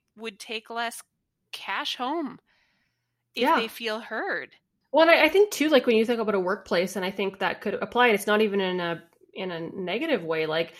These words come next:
Speaker 2: if you felt really valued at work, you felt like your opinions were heard, you felt you might be more happy and willing to, um, work there than a place that was really competitive salaries, but you got treated poorly and never had your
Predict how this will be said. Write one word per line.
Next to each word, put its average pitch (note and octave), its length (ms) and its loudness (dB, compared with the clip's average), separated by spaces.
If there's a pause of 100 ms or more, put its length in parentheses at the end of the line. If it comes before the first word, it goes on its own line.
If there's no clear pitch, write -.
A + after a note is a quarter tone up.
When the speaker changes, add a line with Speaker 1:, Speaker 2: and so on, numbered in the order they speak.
(160)
Speaker 2:
if G#3 140 -6
you B3 180 4
felt G3+ 320 4
really G3+ 160 0
valued F3+ 420 -2
at - 100 -10
work, F3+ 340 -8
you - 80 -18
felt F3 140 -8
like F#3 140 -8
your E3 120 -6
opinions F#3 460 -4
were F3 120 -8
heard, E3+ 540 -4
you E3+ 100 -10
felt E3 400 -8 (600)
you G#3 220 0
might F#3 360 0
be F#3+ 140 -2
more F3 280 -2
happy C4 760 -4 (120)
and G3 140 -4
willing F3+ 440 -2
to, F3+ 340 -8 (720)
um, E3+ 520 -2 (160)
work F3+ 300 0
there E3 500 -4
than G3 140 -2
a F#3+ 40 -2
place G3 300 -4
that F3 100 -4
was F3 160 -4
really F#3 180 -2
competitive F#3 600 -6
salaries, F#3+ 520 0
but - 120 -4
you F3+ 80 -4
got - 320 -6
treated F#3 420 -4 (140)
poorly F3+ 460 -2
and F3 240 -6 (480)
never F3+ 320 -2
had F3 280 -6
your E3 460 -6